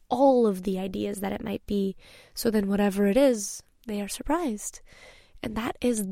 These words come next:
their positive emotional signature, is surprise. When a reflector really allows themselves to go through the entire lunar cycle, and even longer, multiple lunar cycles for the big, big decisions in life,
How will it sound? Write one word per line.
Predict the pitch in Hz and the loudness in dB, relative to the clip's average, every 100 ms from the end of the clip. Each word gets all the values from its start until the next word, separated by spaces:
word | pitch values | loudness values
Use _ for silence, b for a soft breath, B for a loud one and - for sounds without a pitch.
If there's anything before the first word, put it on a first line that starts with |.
| 185 | -2
their | 220 214 226 | 4 4 4
positive | - - 220 208 - 208 202 - | 2 0 2 0 0 -4 -6 -6
emotional | 190 202 202 - - 226 | -4 -2 -2 -4 -2 -2
signature, | 214 - 226 - - - - - | -2 -6 -6 -8 -8 -8 -8 -8
is | 202 196 190 - - B B B B B _ _ | -4 -2 -2 -4 -6 B B B B B _ _
surprise. | - 226 - 214 50 - - - - _ _ _ _ - | -6 -4 -2 -2 -4 -6 -10 -12 -18 _ _ _ _ -8
When | - 220 | 0 2
a | 240 | 2
reflector | 220 - 233 - - 285 | 0 -2 -4 -2 -2 -2
really | 214 214 214 220 | 0 2 4 4
allows | 202 190 196 190 | 2 0 0 -2
themselves | 208 - 202 190 - | -4 -2 -2 -2 -4
to | 196 180 | -10 -10
go | - 202 208 | 0 2 2
through | - 220 | 2 0
the | 208 196 | 2 0
entire | 196 185 208 202 202 | -2 -2 -2 -2 -2
lunar | 190 190 190 | -4 -6 -4
cycle, | - 165 - - 190 _ _ - - _ _ _ _ - | -4 -4 -6 -10 -12 _ _ -20 -20 _ _ _ _ -4
and | 226 196 185 B B B | 0 2 0 B B B
even | 240 214 220 190 185 | 2 4 4 2 2
longer, | 196 202 190 - 240 220 - | 2 2 0 -4 -10 -12 -4
multiple | 202 220 - - 220 | 0 0 0 -2 -2
lunar | 214 214 | -2 -4
cycles | - - - - | -4 -6 -6 -6
for | - | -4
the | 202 | -2
big, | 180 196 185 | 2 0 2
big | 240 - | -4 -4
decisions | - 240 226 233 | -8 -8 -8 -10
in | - | -8
life, | - - - | -8 -10 -14